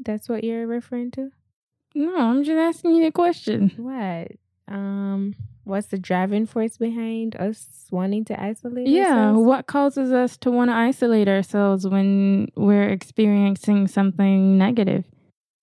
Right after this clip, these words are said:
Speaker 1: Most times when we think about, um, or when I think about isolating myself, it's usually because of the negative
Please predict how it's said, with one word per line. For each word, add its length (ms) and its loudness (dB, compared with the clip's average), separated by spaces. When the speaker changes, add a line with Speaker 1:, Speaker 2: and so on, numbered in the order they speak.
Speaker 1:
Most 260 -2
times 280 0
when 180 0
we 140 2
think 320 -4
about, 480 0
um, 520 -4
or 160 0
when 180 0
I 140 -2
think 260 -6
about 340 -2
isolating 760 -4
myself, 580 -4
it's 260 -6
usually 320 2
because 380 -6
of 160 -4
the 80 -6
negative 560 -6